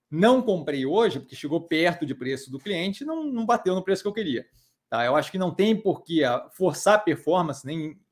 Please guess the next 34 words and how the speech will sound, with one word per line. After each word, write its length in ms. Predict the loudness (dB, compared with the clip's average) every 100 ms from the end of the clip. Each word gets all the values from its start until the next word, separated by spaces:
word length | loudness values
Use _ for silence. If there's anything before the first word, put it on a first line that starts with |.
| -8
obrigar 520 | 0 4 6 6 6
a 60 | 4
compra, 460 | -2 -6 -8 -12 -12 _ _ _ _
mas 200 | 2 4
se 80 | 4
as 120 | 2
coisas, 800 | 4 4 4 2 -2 -10 -14 -14
se 160 | -10 -4
são 220 | 6 6
ativos 400 | 6 0 -6 -6
que 80 | 0
fazem 320 | 2 2 0
sentido, 420 | -6 -6 -4 -4
que 100 | -4
reduzem 360 | -2 0 0 0
preço 300 | -2 -4 -2
médio, 340 | 0 0 -2
que 80 | -10
expandem 480 | -2 2 2 2 -2
o 60 |
portfólio 680 | -2 -4 -6 -4 -2 -2 -6 _ _ _ _ _
para 200 | 6 6
ativos 440 | 6 0 -2 -2
que 100 | -4
têm 200 | -4 -2
menos 580 | 0 2 2 0 -4 -12 _ _ _ _ _ _ _ _ _ _
correlação 680 | 8 10 10 6 2 -2 -4
com 120 | -6
o 40 | -4
que 80 |
você 200 | -4 -2
já 140 | 2 2
tem 260 | 2 0
comprado, 600 | 0 -2 0 2 2 0